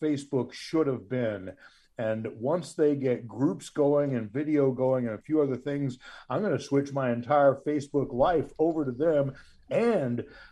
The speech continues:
I'm going to try to take on the task of getting my boomer high school classmates to join me. So it's gotta be easy, because these people are even worse idiots than me.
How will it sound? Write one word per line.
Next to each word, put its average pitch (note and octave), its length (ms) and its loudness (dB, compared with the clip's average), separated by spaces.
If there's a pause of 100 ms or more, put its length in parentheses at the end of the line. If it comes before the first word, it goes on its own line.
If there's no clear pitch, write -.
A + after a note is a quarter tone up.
I'm C#3 140 2
going D3 220 2
to B2+ 80 -4
try G3+ 460 2
to D3+ 100 0
take D3 280 -4
on C#3+ 200 0
the B2+ 80 -2
task D3+ 560 -6
of A2 180 -8
getting D#3+ 340 0
my C3 220 -2
boomer E3+ 720 0 (440)
high E3+ 220 0
school D3 340 0
classmates C#3 760 -2 (300)
to C#3 80 -6
join D3+ 520 2
me. G2+ 320 -6 (280)
So B2 180 2
it's A#2 160 -4
gotta C#3+ 220 6
be A#2+ 260 0
easy, G#2 240 -4
because F#2+ 320 -8
these G#2 160 -8
people A#2+ 280 -6
are - 180 -8 (320)
even A2 240 -6
worse G#2 240 -8
idiots G2+ 300 -10
than G2 180 -16
me. G2 260 -14